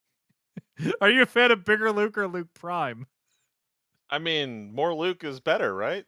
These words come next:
Speaker 1: Shouldn't the bigger Luke be Luke Prime? <laughs>
Speaker 2: It's, I,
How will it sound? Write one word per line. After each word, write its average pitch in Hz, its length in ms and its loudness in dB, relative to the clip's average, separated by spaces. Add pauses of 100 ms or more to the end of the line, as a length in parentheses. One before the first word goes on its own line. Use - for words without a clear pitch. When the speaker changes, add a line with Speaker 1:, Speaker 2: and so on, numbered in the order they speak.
Speaker 1:
Shouldn't 392 340 0
the 359 60 0
bigger 247 340 6
Luke 185 340 6
be 180 140 2
Luke 151 320 0
Prime? 139 560 0
<laughs> - 40 -20 (1200)
Speaker 2:
It's, 151 320 -6 (220)
I, 151 140 4